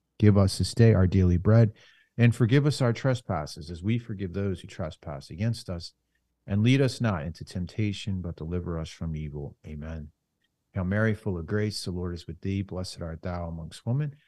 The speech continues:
and blessed is the fruit of thy womb, Jesus. Holy Mary, Mother of God, pray for us sinners, now and at the hour of our death. Amen.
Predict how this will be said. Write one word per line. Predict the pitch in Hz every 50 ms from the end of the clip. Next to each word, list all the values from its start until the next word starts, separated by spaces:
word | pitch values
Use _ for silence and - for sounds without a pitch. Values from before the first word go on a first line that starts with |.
| _ _ _ _ _
and | - 127 131 127
blessed | 147 165 170 160 - 170
is | 160 151 123
the | - 117
fruit | - - 139 123 110
of | 95 85
thy | 120 104 101
womb, | 101 98 101 95 90
Jesus. | 87 - - 123 127 117 - - - - 107 - - - _ _ _ _ _ _
Holy | - 175 175 165 131
Mary, | 95 87 76 - - - - - 82
Mother | 85 90 98 98 101 95
of | 90 82 -
God, | 87 85 80 80 76 73 - _ _ _ _ _ _ _ _ -
pray | 165 175 147
for | - - - 120
us | - -
sinners, | - - 95 87 90 87 87 - - _ _ _ -
now | 87 104 113 120 120 117
and | 110 107
at | 98 98
the | - 82 92
hour | 95 92 87 85 85 82
of | 87 85
our | 80 73
death. | 76 82 80 76 - - - 80
Amen. | 82 85 95 92 78 65